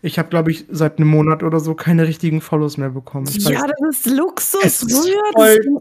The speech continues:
Speaker 2: so ab.
Speaker 1: komisch irgendwie. Es gibt keine Follows mehr. Es passiert
Speaker 2: Gar
Speaker 1: nichts
Speaker 2: nichts mehr,
Speaker 1: mehr.
Speaker 2: ja.
Speaker 1: Ja, so wie tote Hose irgendwie. Es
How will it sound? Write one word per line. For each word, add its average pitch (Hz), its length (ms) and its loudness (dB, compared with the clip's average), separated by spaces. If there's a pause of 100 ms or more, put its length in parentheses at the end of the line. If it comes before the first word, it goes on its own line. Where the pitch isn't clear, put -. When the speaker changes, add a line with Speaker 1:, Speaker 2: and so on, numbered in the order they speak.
Speaker 2:
so - 140 2
ab. 240 100 10
Speaker 1:
komisch 190 440 4
irgendwie. 160 640 -2 (720)
Es 175 160 -8
gibt 196 180 -2
keine 202 240 4
Follows 190 480 2
mehr. 131 360 -4
Es 151 180 -8
passiert 262 340 0
Speaker 2:
Gar 208 100 0
Speaker 1:
nichts - 140 0
Speaker 2:
nichts 131 140 -6
mehr, 233 240 2
Speaker 1:
mehr. 208 60 2
Speaker 2:
ja. 240 560 -2
Speaker 1:
Ja, 254 300 6
so 214 160 2
wie 220 120 4
tote 240 420 2
Hose 233 380 6
irgendwie. 147 200 0
Es 151 100 -4